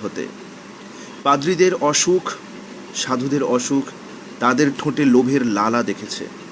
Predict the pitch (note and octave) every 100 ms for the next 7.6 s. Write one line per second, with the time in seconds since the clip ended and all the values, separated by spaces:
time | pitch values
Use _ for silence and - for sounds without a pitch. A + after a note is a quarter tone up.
0 | - - - - - - F3+ G3 A3+ A#3
1 | - F3 F3+ G3 G3+ G#3+ - - - -
2 | G2+ A2+ B2 - F#2+ F2+ - - - A#2+
3 | B2 C3 B2+ A2 G#2 A2 - A#2 B2 B2
4 | G#2 G2 G#2 G#2+ G#2 - B2+ B2 - -
5 | - - - - - - - - - A#2+
6 | D#3 E3+ C#3 G2+ F#2+ F2+ - - A#2+ -
7 | - B2 E3 D3+ D3+ G3